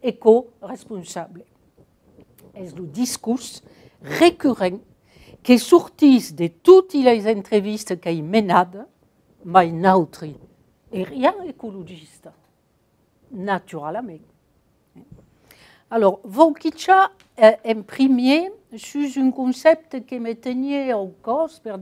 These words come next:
que l'ai encore plus que constaté, pas souvent, mais constaté, sur aquestes fameuses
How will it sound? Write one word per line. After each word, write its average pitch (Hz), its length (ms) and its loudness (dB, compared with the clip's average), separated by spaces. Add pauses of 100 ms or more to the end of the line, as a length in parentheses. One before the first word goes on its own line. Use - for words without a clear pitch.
(160)
que 247 220 -6 (480)
l'ai 226 260 6
encore 262 500 6
plus 220 260 -16
que 240 120 -12
constaté, 196 720 -2 (1000)
pas 185 120 -6
souvent, 196 400 -6
mais 170 100 -14
constaté, 202 600 -4 (100)
sur 330 340 -2 (260)
aquestes 226 520 -2
fameuses 247 580 -4